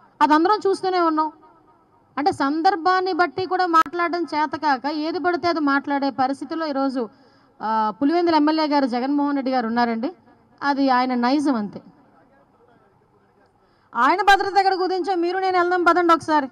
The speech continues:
ఆయనకి ఎంత భద్రత ఇచ్చామో మేము చెప్తాం. ఎక్స్ సీఎంగా ఆయనకి ఇవ్వాల్సిన జెడ్ ప్లస్ సెక్యూరిటీ ఆయనకి ఇచ్చాం. ఎక్కడక్కడ ఆయన కావాలని తొమ్మిది వందల ఎనభై మందిని పెడదాం అంటే తొమ్మిది వందల ఎనభై మంది అంటే ఒక గ్రామంలో ఓటర్లు అండి.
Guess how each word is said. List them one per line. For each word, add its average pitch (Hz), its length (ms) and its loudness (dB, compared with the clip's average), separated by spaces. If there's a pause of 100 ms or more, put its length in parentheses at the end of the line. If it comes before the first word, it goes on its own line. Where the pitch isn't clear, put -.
(600)
ఆయనకి 294 240 2
ఎంత 294 140 0
భద్రత 349 280 4
ఇచ్చామో 359 240 2
మేము 330 200 2 (120)
చెప్తాం. 302 240 0
ఎక్స్ 294 380 -2
సీఎంగా 311 600 4 (600)
ఆయనకి 302 280 2
ఇవ్వాల్సిన 330 380 2
జెడ్ 285 260 2
ప్లస్ 339 180 2
సెక్యూరిటీ 302 400 -2
ఆయనకి 269 220 0
ఇచ్చాం. 208 360 -4 (1000)
ఎక్కడక్కడ 339 420 2
ఆయన 311 280 4
కావాలని 311 500 2
తొమ్మిది 302 280 0
వందల 311 160 2
ఎనభై 285 220 2
మందిని 277 300 2
పెడదాం 302 280 0
అంటే 285 140 -2
తొమ్మిది 277 320 -2
వందల 277 140 -2
ఎనభై 262 180 -6
మంది 262 220 -2
అంటే 311 140 0
ఒక 285 120 0
గ్రామంలో 262 480 2
ఓటర్లు 254 360 0
అండి. 196 240 -10